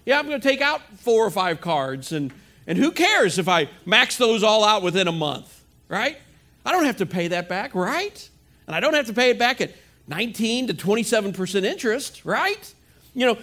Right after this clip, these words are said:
most of us, we just, we don't understand the fundamentals of finances. And I'm not talking about crazy levels like how do you short stocks or,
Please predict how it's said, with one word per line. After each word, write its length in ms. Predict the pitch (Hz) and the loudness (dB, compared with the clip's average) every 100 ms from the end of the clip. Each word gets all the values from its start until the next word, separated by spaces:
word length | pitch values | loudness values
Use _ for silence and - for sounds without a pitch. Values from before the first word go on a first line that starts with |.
| - | -6
most 240 | 202 311 330 | 2 2 4
of 80 | 285 | 2
us, 120 | 220 | 2
we 180 | 262 349 | 0 -2
just, 280 | 349 - - - | -4 -10 -12 -8
we 120 | 226 | -2
don't 180 | 302 294 | 0 0
understand 800 | 294 277 - - 254 285 330 285 | -2 -4 -6 -6 -4 -4 -4 -4
the 80 | 214 | -4
fundamentals 1000 | - 233 247 214 208 262 254 190 - - | -2 -2 0 0 0 -2 -2 -4 -8 -10
of 140 | 190 185 | -10 -8
finances. 1000 | - 196 302 277 156 - 139 127 139 - _ _ _ _ | -8 -6 -4 -4 -6 -8 -8 -8 -10 -18 _ _ _ _
And 100 | - | -4
I'm 60 | 359 | 0
not 180 | 359 262 | 0 2
talking 300 | 269 262 240 | 0 2 2
about 260 | 214 185 - - - | 2 2 -6 -20 -10
crazy 640 | - 226 247 233 175 165 | 0 4 4 2 0 0
levels 380 | 156 160 170 156 | 2 2 2 0
like 180 | 131 139 | -2 -4
how 220 | 190 196 | -2 0
do 60 | |
you 160 | 170 135 - - | 0 -2 -6 -6
short 340 | - 214 180 | 2 2 2
stocks 640 | - 220 202 165 139 - | -4 2 2 2 -2 -6
or, 120 | 156 | -4